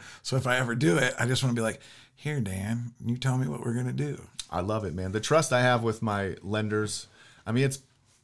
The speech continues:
Speaker 2: it's pretty ridiculous to, to, you know, to look at what the balance sheet is of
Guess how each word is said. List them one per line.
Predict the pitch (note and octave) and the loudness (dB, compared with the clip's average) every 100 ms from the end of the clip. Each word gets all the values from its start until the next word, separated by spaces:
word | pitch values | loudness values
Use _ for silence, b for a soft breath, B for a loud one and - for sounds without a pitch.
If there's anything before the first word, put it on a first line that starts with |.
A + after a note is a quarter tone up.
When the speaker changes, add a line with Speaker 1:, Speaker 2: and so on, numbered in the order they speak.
| - | -6
Speaker 2:
it's | A2+ A#2 | -6 -6
pretty | - A#3+ B2+ | -6 -2 -2
ridiculous | G#2 F#2+ F#2 E2+ E2+ - | -2 -2 -4 -6 -6 -8
to, | F#2 D#2+ - | -8 -10 -12
to, | - E2 - - _ _ _ _ _ _ _ - | -12 -10 -10 -16 _ _ _ _ _ _ _ -14
you | G2 F2 | -8 -8
know, | - | -6
to | G#2+ | -4
look | G#2 B2 - | 0 0 -2
at | F2+ | -4
what | G2+ - | -6 -6
the | F#2 | -10
balance | F2 F#2+ F#2+ F#2 | -4 -2 -2 -4
sheet | - E2+ | -8 -8
is | E2+ F2 | -8 -10
of | E2+ | -12